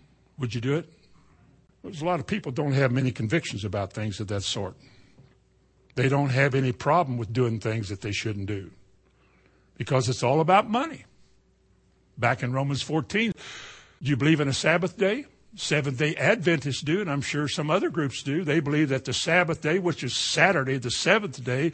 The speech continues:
is a holy day, and they try to go by the law to do that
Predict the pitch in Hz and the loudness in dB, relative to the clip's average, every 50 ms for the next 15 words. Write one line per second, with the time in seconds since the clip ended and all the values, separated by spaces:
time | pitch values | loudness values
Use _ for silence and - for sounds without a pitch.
0 | - - - - - - - - 185 175 185 180 151 147 233 277 277 226 175 139 | -4 -8 -14 -14 -14 -4 2 4 4 6 4 4 6 6 6 6 6 4 2 2
1 | 135 123 120 113 113 117 117 139 143 147 160 156 - - - 156 147 147 143 135 | 2 0 0 0 -2 -2 -2 0 0 -2 -4 -6 -8 -4 2 4 4 4 4 4
2 | 131 151 151 143 156 151 160 156 165 202 240 269 - 104 110 - _ _ _ _ | 2 2 2 2 2 2 2 0 0 0 0 0 -2 -4 -4 -8 _ _ _ _
3 | - 127 135 208 330 285 127 - - - - | -10 -6 -2 -2 -2 -2 -2 -4 -6 -10 -14